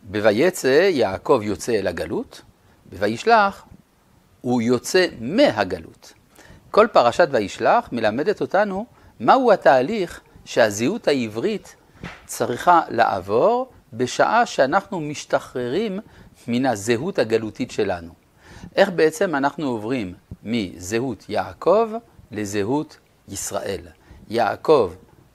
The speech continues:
הקטן, הנכנע בפני הגדול ממנו, בעוד שישראל, "שרית עם אלוהים ואנשים ותוכל", אתה מגלה את היכולת שלך להתמודד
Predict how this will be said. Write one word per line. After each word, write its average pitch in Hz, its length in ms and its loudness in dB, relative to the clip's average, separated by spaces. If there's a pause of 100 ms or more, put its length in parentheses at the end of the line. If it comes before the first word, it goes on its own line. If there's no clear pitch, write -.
(140)
הקטן, 196 560 0 (480)
הנכנע 113 800 -2 (380)
בפני 107 500 -2 (280)
הגדול 101 480 2
ממנו, 110 540 -6 (460)
בעוד 160 240 4
שישראל, 143 760 -2
"שרית 127 640 2
עם 190 340 2
אלוהים 143 460 0
ואנשים 117 580 -2
ותוכל", 160 540 2 (480)
אתה 175 200 2
מגלה 131 460 0 (100)
את - 140 -6
היכולת 131 640 -2
שלך 98 320 -2 (520)
להתמודד 110 720 0